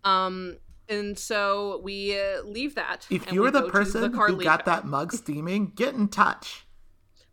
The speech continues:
Speaker 1: Please, I wanna give you compliments. If you're also the person who made, like, the, the bar lights outside of Michael's window for the first couple of seasons that have definitely stopped happening,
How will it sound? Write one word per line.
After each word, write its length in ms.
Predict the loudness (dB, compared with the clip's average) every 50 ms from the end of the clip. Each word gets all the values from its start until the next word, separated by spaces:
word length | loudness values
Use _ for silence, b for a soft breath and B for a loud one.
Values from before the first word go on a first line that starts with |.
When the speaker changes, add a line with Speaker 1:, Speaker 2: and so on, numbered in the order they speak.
| _ -16
Speaker 1:
Please, 760 | -10 -4 -2 0 0 2 2 2 2 0 0 -2 -6 -4 -2
I 120 | 0 0 2
wanna 220 | 0 0 -2 -2
give 160 | -4 -6 -8
you 120 | -8 -10 -8
compliments. 500 | -4 -2 0 0 0 -2 -6 -8 -8 -10
If 80 | -6
you're 160 | -4 -4 -4 -4
also 280 | -4 -4 -4 -2 -2 -4
the 120 | -4 -4
person 340 | -6 -8 -8 -8 -8 -10 -10
who 120 | -10 -8
made, 280 | -8 -6 -6 -8 -8 -8
like, 240 | -8 -8 -10 -10 b b b b b _ -12 -6
the, 500 | -4 -2 -2 -2 -2 -2 -2 -4 -6 -8 -8
the 80 | -10
bar 580 | -10 -10 -12 _ -6 -4 -2 0 0 -2 -2 -4
lights 760 | -6 -6 -6 -6 -6 -8 -10 _ -14 -10 -10 -10 -10 -10 -14 _ _ -4
outside 480 | -2 -2 -2 -2 -4 -4 -4 -4 -4 -6
of 80 | -8 -8
Michael's 320 | -8 -8 -8 -8 -10 -10
window 260 | -8 -8 -8 -8 -8
for 100 | -10 -12
the 80 | -12 -10
first 220 | -10 -10 -10 -10
couple 240 | -10 -10 -10 -10 -12
of 80 | -14 -12
seasons 440 | -12 -14 -12 -12 -12 -12 -12 -10
that 120 | -10 -10 -12 -12 -14 -12 -10
have 180 | -10 -8 -6 -4
definitely 460 | -4 -4 -4 -4 -6 -8 -6 -8 -8
stopped 280 | -6 -4 -2 -2 -2 -2
happening, 480 | -2 -2 -2 -2 -6 -10 -12 -14 -14